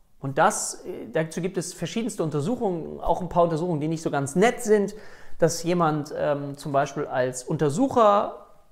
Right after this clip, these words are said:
mit jemandem eine Darmspiegelung macht und derjenige ist bei Bewusstsein und dann sagt, „Oh, wir haben hier einen Tumor gefunden.“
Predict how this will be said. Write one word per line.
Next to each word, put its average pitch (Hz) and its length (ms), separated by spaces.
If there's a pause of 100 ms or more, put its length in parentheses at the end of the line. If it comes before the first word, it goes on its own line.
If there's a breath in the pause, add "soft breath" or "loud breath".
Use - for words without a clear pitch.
mit 135 180
jemandem 127 300
eine 117 240
Darmspiegelung 214 800
macht 170 300
und 135 160
derjenige 127 460
ist - 140
bei 123 80
Bewusstsein 196 760 (480 loud breath)
und 220 320
dann 180 200
sagt, 160 440
„Oh, 233 520 (400)
wir 170 280
haben 156 340
hier 131 280
einen 131 500
Tumor 175 500
gefunden.“ 104 600